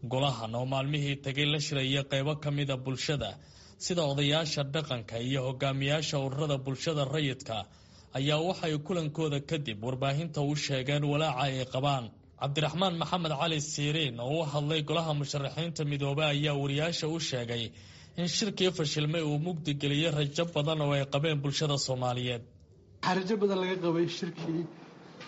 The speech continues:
Speaker 2: Dhuusamareeb ku soo fashilmay, ee, dowlad goboleedyada iyo dowladda federaalka inay ka soo bixi doonto qaab doorasho oo heshiis lagu yahay oo lagu fuliyo heshiiskii toban iyo toddobadii Sebtembar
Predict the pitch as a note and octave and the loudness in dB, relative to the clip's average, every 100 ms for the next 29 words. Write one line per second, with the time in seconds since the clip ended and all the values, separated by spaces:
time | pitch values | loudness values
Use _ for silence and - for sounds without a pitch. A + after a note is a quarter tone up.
0 | - C#3+ C3 C#3+ C3+ C#3+ E3 - F#3 - | -8 -6 -4 -2 0 0 0 -2 -2 0
1 | C#3 C3+ - C3 C#3+ F#3+ - - - - | 0 0 -4 0 0 0 -6 -16 -20 -20
2 | - - C3+ C#3 C3+ C3 C#3 D3 C3+ C#3+ | -18 -4 0 2 2 0 2 2 2 2
3 | C#3+ D3 E3+ F#3 D#3 D3 C3 D3+ D#3 C#3+ | 2 2 2 2 2 2 2 0 0 -2
4 | E3 D3 D#3 D#3+ F3 D#3+ - - - - | -2 0 0 0 -6 -12 -14 -20 -16 -2
5 | E3 D3+ C#3+ D3 D#3 F3 E3 D#3+ D#3 F#3 | 0 0 0 -2 -2 -2 0 0 0 -2
6 | D#3 - - - - F3 E3+ C#3 D3+ C#3+ | -8 -12 -20 -8 0 2 2 0 0 0
7 | C3 E3+ B2+ - E3+ - D#3+ F3 D#3+ F#3+ | -4 -4 -6 -6 -6 -2 0 0 0 -2
8 | - - - - - F#3 E3+ E3+ G3 - | -6 -14 -16 -14 0 4 6 6 2 0
9 | F3 F3+ F#3+ E3+ - - - D3 - G3 | 0 4 2 0 -6 -16 -12 -8 -2 -2
10 | - F3+ E3 D3+ E3+ F3 D3+ C#3 D3+ E3 | -2 -4 -2 0 0 0 -2 -2 0 0
11 | D3+ C3 - D#3+ D#3 | -2 -6 -4 -2 -2